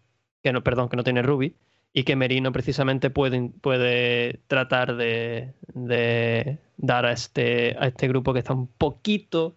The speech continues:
un poquito descompensado, eh, a nivel de compromiso. Eh, nada más, yo pienso, pienso eso, que, que Merino es, eh, ahora mismo la mejor opción que hay en el Betis.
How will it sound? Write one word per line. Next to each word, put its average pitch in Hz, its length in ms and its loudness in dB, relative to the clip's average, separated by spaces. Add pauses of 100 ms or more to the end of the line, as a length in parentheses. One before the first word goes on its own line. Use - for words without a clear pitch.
(140)
un 139 200 -4
poquito 143 640 2 (380)
descompensado, 135 1160 2
eh, 127 220 2
a 123 60 0
nivel 123 300 0
de 131 100 2
compromiso. 117 540 -4 (880)
Eh, 123 800 0
nada 131 240 0
más, 156 160 0
yo 131 120 0
pienso, 135 680 0
pienso 135 260 0
eso, 143 220 -2
que, 113 380 0
que 120 120 0
Merino 131 420 2
es, - 520 -6
eh, 143 200 -6
ahora 139 200 2
mismo 147 240 2
la 131 80 0
mejor 123 240 2
opción 139 260 0
que 135 80 2
hay 131 60 2
en 127 100 0
el 123 120 0
Betis. 131 340 -2